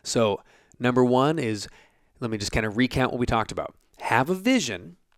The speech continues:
and be clear and specific on that vision. The second thing is you should have a how or a process about how you're gonna accomplish that vision. But finally, make sure that you, you bring in enough flexibility to the how, that if a how doesn't work, a process fails,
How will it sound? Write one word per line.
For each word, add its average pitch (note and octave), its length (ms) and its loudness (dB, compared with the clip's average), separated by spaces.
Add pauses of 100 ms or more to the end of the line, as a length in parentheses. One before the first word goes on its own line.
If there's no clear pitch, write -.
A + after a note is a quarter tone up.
(360)
and C3 120 -4
be B2+ 120 2
clear D#3 480 2
and F3 160 -4
specific F3 640 -2
on A#2 160 0
that A2+ 200 0
vision. B2 400 -6 (680)
The G#2+ 40 -6
second - 360 2
thing A#2+ 160 -4
is A2+ 140 -4
you B2 80 -2
should D#3 160 0
have D3+ 160 0
a B2 80 4
how F#3 640 0 (280)
or C3 140 4
a B2 60 6
process E3 560 2
about A2 180 0
how C3 200 2
you're C#3+ 180 -2
gonna A#2+ 160 2
accomplish - 420 -2
that - 180 -2
vision. - 260 -10 (920)
But A2 140 -4
finally, C#3+ 580 2
make A#2 280 0
sure A3 240 -2
that G3+ 80 -10
you, D#3+ 240 0 (120)
you B2+ 200 -8
bring B2+ 260 0
in C#3+ 80 4
enough B2 220 0
flexibility A#2 1200 -2 (300)
to F#3+ 220 -2
the F#3+ 140 6
how, D3 480 0
that A2+ 140 2
if A2+ 100 -2
a A2 60 -2
how C#3+ 340 4
doesn't D#3 300 2
work, - 340 -4
a - 60 -10
process C3+ 560 2
fails, B2 500 -2